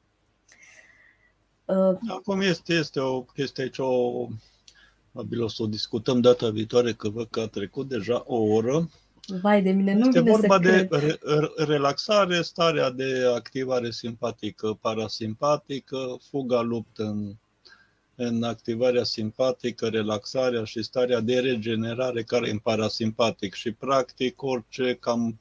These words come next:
Speaker 2: orice tip de meditație, de fapt, induce o stare de relaxare și asta are efecte benefice, chiar și numai prin relaxarea care o produce. Și despre asta o să te rog,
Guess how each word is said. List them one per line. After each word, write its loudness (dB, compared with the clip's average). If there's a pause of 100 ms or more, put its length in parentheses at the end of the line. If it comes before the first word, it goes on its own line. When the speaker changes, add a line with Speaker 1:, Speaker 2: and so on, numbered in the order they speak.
(280)
Speaker 2:
orice 0
tip -2
de 4
meditație, 0
de -2
fapt, -4
induce -2
o 0
stare -2
de 0
relaxare 0
și -8
asta -4
are 2
efecte -4 (720)
benefice, 2
chiar 4
și -4
numai 0
prin 0
relaxarea 2
care -4 (640)
o -2
produce. 0
Și -6
despre -2
asta 0
o -2
să -12
te 0
rog, -2